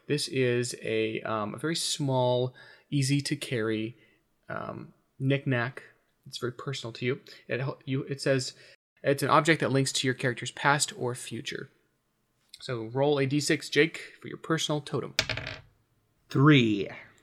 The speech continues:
Speaker 1: Your barbarian carries a necklace made from the claws of a young cave bear that you slew single-handedly as a child.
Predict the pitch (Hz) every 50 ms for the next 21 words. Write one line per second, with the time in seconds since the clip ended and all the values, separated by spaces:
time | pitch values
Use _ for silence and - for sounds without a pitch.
0 | _ - _ - 131 127 139 139 131 139 143 151 156 156 156 160 147 - - 147
1 | 139 139 139 135 139 - 123 120 117 120 131 151 - - 117 107 - - - -
2 | 113 113 - - 117 - - - - 147 139 135 135 135 139 135 - - - 131
3 | 123 120 123 - _ - - 123 120 120 117 123 123 131 139 139 135 143 135 -
4 | - - 156 175 185 160 131 120 - 110 104 101 - - 123 - _ - 107 -
5 | 127 127 127 - - - 143 139 135 135 131 127 131 _ - - - - - 170
6 | 175 170 170 165 147 - 147 151 151 139 127 110 113 110 107 110 127 - - 110
7 | - 117 113 - - - - 58 - - - - -